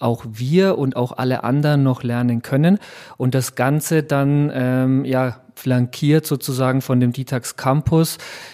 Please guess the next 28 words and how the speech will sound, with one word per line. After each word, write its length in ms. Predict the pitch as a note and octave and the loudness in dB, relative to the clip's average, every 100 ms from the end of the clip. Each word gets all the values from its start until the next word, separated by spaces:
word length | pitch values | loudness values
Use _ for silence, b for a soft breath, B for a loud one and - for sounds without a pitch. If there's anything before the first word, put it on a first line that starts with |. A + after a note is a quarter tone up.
| B | B
in 240 | - B2 | -2 0
dem 320 | A#2+ B2+ C3+ C3 | 2 2 2 2
wir 240 | C3+ C3 | 0 0
uns 560 | C3 C3 B2+ C3 B2+ - | 0 2 4 2 0 -6
spezielle 760 | - - B2 - B2+ B2 B2+ B2+ | -10 -6 -6 -4 -2 0 0 0
Weiterbildungsangebote 2250 | A2+ B2+ D3+ D#3 C#3+ C#3+ C#3+ - - A#2+ C#3+ D#3 D3 C#3+ C#3 C#3 - C#3+ C3+ C3+ C3+ C3+ - - - | 2 2 2 0 2 2 0 -2 -4 0 0 0 -2 0 0 0 -2 -2 0 2 0 0 -4 -12 -10
überlegt 680 | B2+ B2 A#2 B2+ C3+ - B2 | -4 -2 0 0 -2 -8 -2
haben, 480 | A2+ C3+ D3 D#3 | 0 2 2 2
die 240 | C3+ C3+ C3+ | 0 -4 -2
wir 160 | C3+ | 0
so 200 | B2 C3 | 0 -2
selbst 440 | B2+ B2 C#3+ - - | -2 0 0 -2 -4
am 160 | A#2+ | 0
Markt 340 | A#2 B2 - - | 0 0 -4 -4
nicht 240 | C3 - | -4 -4
gefunden 460 | - - D#3+ - E3+ | -8 0 0 2 2
haben 280 | E3+ F#3 G#3 B B B - | 2 2 0 B B B -2
und 140 | C3 | 0
uns 180 | C3+ - | 2 -2
die 200 | D#3 D#3+ | -8 -6
aber 440 | D3 D3 D3 D3 | -4 0 0 0
im 100 | C3+ | -2
Rahmen 300 | B2 C3 C#3 | -2 0 0
unserer 400 | C3 D#3+ E3+ D#3+ | 0 0 2 0
Transformation 800 | C3+ C3+ C3 - C3 B2+ - C#3 | -2 -2 -2 0 0 0 0 0
gewünscht 480 | B2+ A#2+ D3 E3+ - | 0 2 2 0 -2
hätten, 320 | B2+ - D#3+ G3 B B B B _ - | -6 0 0 -2 B B B B _ -8
die 340 | C3 C#3+ C#3+ | -6 -6 -8